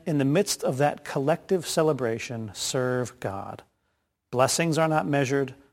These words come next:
by how much we own or earn or spend or possess, but by how much we share.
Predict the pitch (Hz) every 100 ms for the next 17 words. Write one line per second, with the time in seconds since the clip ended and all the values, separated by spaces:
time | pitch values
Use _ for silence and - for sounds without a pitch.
0 | _ 120 131 151 151 - 143 - 180 185
1 | 185 185 123 - 170 175 170 170 170 -
2 | 127 - - 170 160 165 165 156 - 143
3 | 120 - 127 110 139 123 - - - _
4 | _ _ _ - - 139 - 214 190 -
5 | 165 - - 76 -